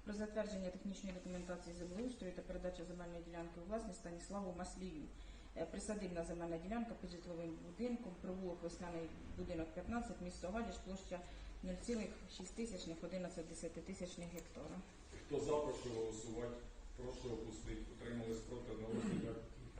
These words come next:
Speaker 1: Про затвердження технічної документації землеустрою та передачі земельної ділянки у власність Аліні Жишці. Е,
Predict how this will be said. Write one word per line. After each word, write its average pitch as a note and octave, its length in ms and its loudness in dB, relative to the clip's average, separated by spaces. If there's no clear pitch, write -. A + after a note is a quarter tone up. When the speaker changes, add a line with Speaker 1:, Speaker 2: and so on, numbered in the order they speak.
Speaker 1:
Про G#3 120 0
затвердження G3+ 560 4
технічної F#3+ 440 0
документації F3+ 640 0
землеустрою F#3 580 0
та F3+ 60 0
передачі F#3 440 6
земельної F3 500 2
ділянки E3+ 300 0
у E3+ 60 2
власність G#3+ 420 2
Аліні F#3 380 2
Жишці. E3 440 -2
Е, E3+ 220 0